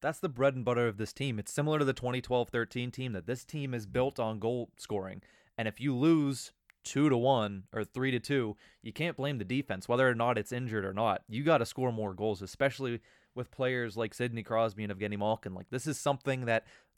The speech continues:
throughout their career, we have said so many times whenever they fail to score goals and have these droughts, because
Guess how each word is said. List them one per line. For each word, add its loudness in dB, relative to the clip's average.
throughout 2
their 2
career, 0
we -4
have 0
said 2
so -2
many -2
times 0
whenever -4
they -2
fail -2
to -6
score -4
goals -2
and -8
have -2
these -8
droughts, 0
because -6